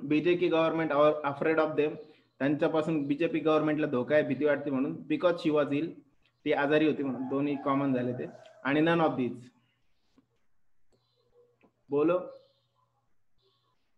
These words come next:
Yes, correct answer is none of these. का बरं none of these? कारण काय झालंय माहित नाहीये. इथं आपल्याला दिलेलं आहे का रिझन? Passage मध्ये reason दिलेलं नाहीये. आपल्याला जरी माहिती असलं तरी पण reason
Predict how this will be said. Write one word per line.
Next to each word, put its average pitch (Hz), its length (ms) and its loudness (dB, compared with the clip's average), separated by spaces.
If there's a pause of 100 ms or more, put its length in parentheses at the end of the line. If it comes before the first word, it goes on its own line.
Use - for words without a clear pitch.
(720)
Yes, 147 180 2 (220)
correct 151 300 0
answer 165 220 2
is 175 160 4 (1500)
none 156 160 2
of 170 120 4 (100)
these. - 420 -2 (260)
का 160 120 2
बरं 185 340 2
none 180 120 2
of 165 80 -2
these? 180 160 4 (1600)
कारण 160 300 4
काय 190 160 6
झालंय 175 380 4 (340)
माहित 156 280 2
नाहीये. 170 360 0
इथं 160 200 2
आपल्याला 185 280 4
दिलेलं 185 260 6
आहे 175 80 2
का 170 60 4
रिझन? 180 240 2 (760)
Passage 170 320 2
मध्ये 185 200 2
reason 180 260 4
दिलेलं 190 300 2
नाहीये. 131 260 -4 (140)
आपल्याला 175 280 0
जरी 180 160 4
माहिती 170 260 0
असलं 160 280 -2
तरी 165 100 -2
पण 160 200 -4
reason 170 300 -2